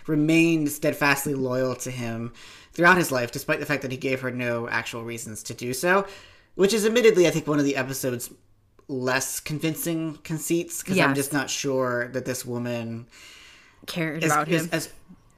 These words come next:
Speaker 1: uh, you know, 'cause she's very much set as a, as, like, a, as a martyr, like, as a noble
Speaker 2: Mm-hmm.
Speaker 1: figure, but it's like, I refuse to see how, like, covering up an act of, well, what we would probably call manslaughter is a particularly, like, laudable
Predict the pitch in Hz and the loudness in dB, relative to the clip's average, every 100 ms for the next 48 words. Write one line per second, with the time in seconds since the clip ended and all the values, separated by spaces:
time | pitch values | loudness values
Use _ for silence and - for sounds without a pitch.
0 | _ 196 196 208 185 185 196 175 - - | _ -4 2 4 4 2 -2 -2 -6 -6
1 | - 226 214 - - 170 156 151 147 - | 0 2 2 0 0 2 2 0 -6 -6
2 | 143 131 - 135 127 139 127 120 120 113 | -6 -6 -6 -6 -4 -4 -6 -4 -2 -4
3 | 98 107 - 127 127 131 127 123 123 190 | -6 -8 -6 -4 -2 -2 -2 0 0 0
4 | 165 143 147 - - _ - 151 135 131 | 0 0 -2 -6 -20 _ -2 0 0 -2
5 | 117 113 113 - 147 135 139 127 - 143 | -2 -2 -6 -4 0 0 0 -2 0 0
6 | 147 170 175 165 139 - 156 147 139 127 | 0 4 4 4 -4 -2 0 0 0 0
7 | 123 120 - - 147 139 139 127 123 123 | -2 -6 -10 -2 0 0 -2 -2 -6 -6
8 | - - - - - _ _ _ _ - | -12 -12 -12 -12 -16 _ _ _ _ -8
9 | 143 127 127 135 123 - 147 151 139 - | -4 -2 -2 -4 -6 -6 0 0 0 -8
10 | 147 135 139 135 120 123 120 127 127 127 | -6 -4 -2 -4 -4 -6 -4 -8 -6 -6
11 | 127 120 117 113 117 - - - - _ | -8 -8 -8 -8 -10 -14 -20 -20 -20 _
12 | _ _ 185 185 180 196 208 202 185 156 | _ _ 2 6 4 2 0 0 2 2
13 | 151 - _ _ _ _ _ _ _ _ | 0 -4 _ _ _ _ _ _ _ _
14 | _ - 156 151 147 139 131 123 127 - | _ -14 -2 4 4 4 0 -4 -6 -12